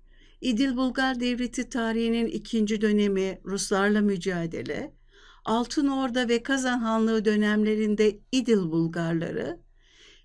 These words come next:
teşkilat, sosyoekonomik hayat, İdil Bulgarlarında ilim konuları ele alınmıştır.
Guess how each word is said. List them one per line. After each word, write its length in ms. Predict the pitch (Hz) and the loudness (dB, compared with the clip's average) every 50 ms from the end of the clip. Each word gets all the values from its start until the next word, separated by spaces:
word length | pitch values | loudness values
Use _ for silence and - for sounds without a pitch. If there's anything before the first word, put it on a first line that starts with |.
| _ - | _ -6
teşkilat, 1000 | - 262 254 233 - - - - 233 220 214 214 214 233 262 - - - - - - - - _ - | -2 0 0 2 0 0 0 2 0 2 2 0 -2 -4 -6 -10 -16 -20 -20 -20 -20 -20 -20 _ -12
sosyoekonomik 1120 | - - - 302 277 - - 262 214 - - 214 208 - 185 180 175 170 170 165 170 165 | -6 0 0 0 2 2 4 4 2 4 2 -2 0 0 0 2 2 2 2 2 -2 -4
hayat, 580 | - - 160 - - - 285 330 - - - - - - - - - - - - | -6 -8 -6 -4 -4 -4 -4 -6 -8 -12 -16 -18 -20 -20 -20 -20 -20 -20 -8 2
İdil 520 | - 339 277 240 269 254 247 233 208 165 | 4 4 4 4 2 2 2 2 0 2
Bulgarlarında 840 | 190 220 196 185 170 190 180 180 180 185 185 180 196 196 220 208 - - - - | 0 0 0 0 -2 -2 -2 -2 -2 -2 -2 -2 0 -2 0 -2 -2 -4 -4 0
ilim 320 | 262 262 247 262 269 269 - - - - - | 0 2 2 2 0 -2 -4 -12 -20 -12 -4
konuları 480 | - 214 202 185 180 175 170 175 226 | -2 0 0 2 0 0 0 -2 -4
ele 300 | 262 - - 180 175 170 | -6 -4 -4 -2 -2 -2
alınmıştır. 720 | - - - - - - - - - - - 220 - - - | -2 -4 -4 -6 -10 -10 -10 -12 -14 -12 -14 -16 -16 -16 -18